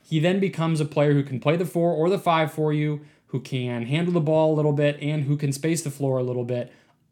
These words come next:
Perfect fit in Phoenix. I think it's obvious why, <laughs> aside from Aaron Gordon, I would say that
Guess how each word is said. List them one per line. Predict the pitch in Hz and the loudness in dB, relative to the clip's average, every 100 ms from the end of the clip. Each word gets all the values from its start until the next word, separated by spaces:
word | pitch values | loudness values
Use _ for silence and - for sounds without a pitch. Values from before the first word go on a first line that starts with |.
| _ _ _ | _ _ _
Perfect | - 202 190 139 - - _ | 2 4 4 0 -2 -14 _
fit | - 131 - - _ _ _ | -2 -2 -2 -12 _ _ _
in | 139 127 | -2 -2
Phoenix. | 127 104 95 - | -4 -8 -12 -4
I | 131 | 0
think | 147 | 2
it's | 139 - | 2 0
obvious | 143 160 151 139 135 | 2 2 4 2 2
why, | 127 120 117 113 - 175 160 - - | -2 0 0 -2 -6 -6 -6 -8 -20
<laughs> | - - 170 - | -20 -14 -14 -4
aside | 143 208 220 | -2 0 0
from | 240 208 | 0 -2
Aaron | 202 190 | 2 2
Gordon, | 151 165 135 117 - _ - | 4 4 2 -2 -8 _ -2
I | 147 | 2
would | 139 | 4
say | 180 156 | 2 2
that | 147 - | 0 -4